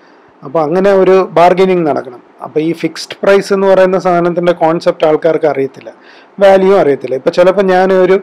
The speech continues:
നാലായിരം രൂപയുടെ സാധനം ഒരു ഏഴായിരം രൂപ ഇട്ടിട്ട് അയ്യായിരം രൂപ ചോദിക്കുകയാണെങ്കിൽ ചിലപ്പോൾ ആൾക്കാർക്ക് വലിയ സന്തോഷവും.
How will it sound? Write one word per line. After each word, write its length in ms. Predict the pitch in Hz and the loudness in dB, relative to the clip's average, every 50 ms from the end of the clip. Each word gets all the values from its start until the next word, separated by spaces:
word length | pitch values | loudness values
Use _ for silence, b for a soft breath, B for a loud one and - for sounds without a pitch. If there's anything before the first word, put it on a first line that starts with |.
| B B B B B B B B B - | B B B B B B B B B -2
നാലായിരം 400 | 175 170 175 185 190 196 202 190 | 2 2 4 6 6 4 4 4
രൂപയുടെ 180 | 185 190 190 185 | 2 2 2 2
സാധനം 340 | - 190 175 170 175 180 180 | 2 2 0 2 2 2 2
ഒരു 80 | 180 | 4
ഏഴായിരം 460 | 175 165 170 175 185 196 190 190 190 | 4 4 4 4 4 4 4 4 2
രൂപ 120 | 175 185 185 | 2 2 0
ഇട്ടിട്ട് 300 | 180 175 - 170 165 180 | 0 0 -2 -2 2 2
അയ്യായിരം 520 | 170 165 160 156 160 165 170 170 170 170 | 4 4 4 4 4 4 4 2 2 2
രൂപ 100 | 175 170 | 2 0
ചോദിക്കുകയാണെങ്കിൽ 580 | 165 165 160 156 151 - 165 156 156 156 165 160 | 2 2 -2 -2 -2 -4 -4 -4 -4 -4 -6 -4
ചിലപ്പോൾ 400 | - 165 151 151 151 - 165 151 | -2 -2 -4 -2 -2 -2 -2 -2
ആൾക്കാർക്ക് 360 | 151 147 - 165 151 147 156 | -2 -2 -2 -4 -4 -2 -4
വലിയ 280 | 151 143 139 143 147 147 | -4 -4 -4 -4 -4 -4
സന്തോഷവും. 580 | - 143 131 127 135 139 131 - - 127 113 | -6 -8 -12 -10 -10 -10 -10 -10 -12 -14 -16